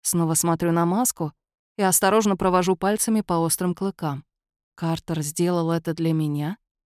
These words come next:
«Спасибо», шепчу я, ощущая странное щемление в груди.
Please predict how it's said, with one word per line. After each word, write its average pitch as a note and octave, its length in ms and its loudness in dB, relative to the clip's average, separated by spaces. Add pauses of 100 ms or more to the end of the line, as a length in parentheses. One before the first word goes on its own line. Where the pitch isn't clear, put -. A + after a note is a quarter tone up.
(260)
«Спасибо», F3+ 840 -4 (500)
шепчу - 380 -4
я, F3 260 0
ощущая F#3+ 500 -2
странное G#3+ 520 2
щемление E3+ 540 2
в F3+ 60 -10
груди. F#3 440 -4